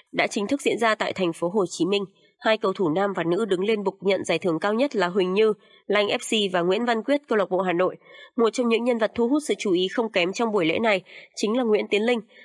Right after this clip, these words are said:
Anh kém may mắn hơn đàn anh Văn Quyết một chút nên chỉ giành giải quả bóng bạc. Dù sự kiện đã đi qua, nhưng mới đây, trên mạng xã hội lan truyền loạt biểu cảm của Tiến Linh khi lên sân khấu nhận giải. Chàng cầu thủ lộ rõ sự tiếc nuối và buồn bã.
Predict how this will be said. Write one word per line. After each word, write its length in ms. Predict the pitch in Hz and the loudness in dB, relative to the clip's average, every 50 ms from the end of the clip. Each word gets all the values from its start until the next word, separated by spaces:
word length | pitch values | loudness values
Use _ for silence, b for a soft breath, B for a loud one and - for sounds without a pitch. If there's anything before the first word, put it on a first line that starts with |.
| B B | B B
Anh 220 | - - 240 240 226 | -4 -2 -2 0 0
kém 240 | - 190 185 208 | 0 0 0 0
may 120 | 226 240 233 | 0 0 0
mắn 220 | 220 202 190 202 | 0 0 0 0
hơn 280 | 214 247 247 233 220 190 | 0 0 0 0 0 0
đàn 140 | 190 180 170 | 0 0 0
anh 220 | 165 214 220 214 | 0 0 0 0
Văn 180 | 208 208 208 202 | 0 0 0 0
Quyết 160 | 285 302 294 | 0 2 2
một 140 | 269 - - | 2 0 0
chút 180 | - 269 285 285 B B B B B B B - | 0 0 0 0 B B B B B B B 0
nên 160 | 233 233 233 | 0 0 2
chỉ 180 | - - 208 170 | 0 -2 0 0
giành 220 | 185 180 175 175 | 2 0 0 0
giải 200 | 175 185 175 156 | 0 0 0 0
quả 180 | - - 165 147 | 0 0 0 0
bóng 220 | 135 156 170 196 | 0 0 0 2
bạc. 180 | 226 220 208 - _ _ _ _ _ _ _ _ _ _ _ _ _ | 2 0 0 -2 _ _ _ _ _ _ _ _ _ _ _ _ _
Dù 180 | - 233 226 220 | -2 0 0 0
sự 140 | - 220 - - | 0 -2 0 0
kiện 200 | 240 - - - | 0 0 0 0
đã 140 | 185 226 | 0 0
đi 140 | 240 247 247 | 0 0 -4
qua, 300 | 226 - 240 233 226 220 B B B B B _ | -2 0 0 2 2 0 B B B B B _
nhưng 220 | - 254 254 240 226 | 0 0 2 2 2
mới 120 | 202 202 | 2 2
đây, 220 | 226 233 226 220 b b b b _ - | 2 2 2 0 b b b b _ -2
trên 200 | - 262 247 254 | 0 2 2 2
mạng 140 | 220 - | 0 -2
xã 120 | - - 233 | -2 -2 0
hội 220 | 247 269 - - | 0 0 0 2
lan 180 | - 220 220 220 | 2 0 0 0
truyền 200 | - 233 202 180 | 0 0 0 2
loạt 220 | 175 180 180 175 | 2 0 0 0
biểu 200 | 190 196 196 170 | 0 0 0 0
cảm 240 | - - 185 170 151 135 B B B B | 0 0 0 -2 -2 -4 B B B B
của 180 | - - 196 180 | 0 0 2 2
Tiến 240 | - 175 180 208 226 | 2 2 2 2 2
Linh 160 | 240 233 226 - | 0 0 -2 -2
khi 140 | - 233 | -2 0
lên 140 | 226 220 214 | 2 2 0
sân 180 | 214 - 214 208 | 0 0 -2 -2
khấu 280 | - 220 185 180 208 | 0 2 2 2 2
nhận 240 | 240 233 226 - - | 2 0 -2 -2 0
giải. 240 | - 208 185 170 151 b b b b _ | 0 0 0 0 -2 b b b b _
Chàng 220 | - - 208 196 190 | 0 0 2 2 2
cầu 180 | - 202 190 | 2 0 0
thủ 300 | 185 214 220 202 165 151 - _ _ _ | 2 2 0 0 0 -2 -4 _ _ _
lộ 240 | - 226 226 120 180 | 0 2 2 2 2
rõ 220 | 196 220 196 262 | 2 0 0 0
sự 160 | - - - - | -2 -4 -2 0
tiếc 160 | 277 294 262 | 0 0 2
nuối 220 | 254 240 202 208 240 | 2 2 2 2 0
và 100 | 254 220 | 0 0
buồn 220 | 190 202 185 180 | 0 0 2 2
bã. 200 | 185 185 226 | 2 0 0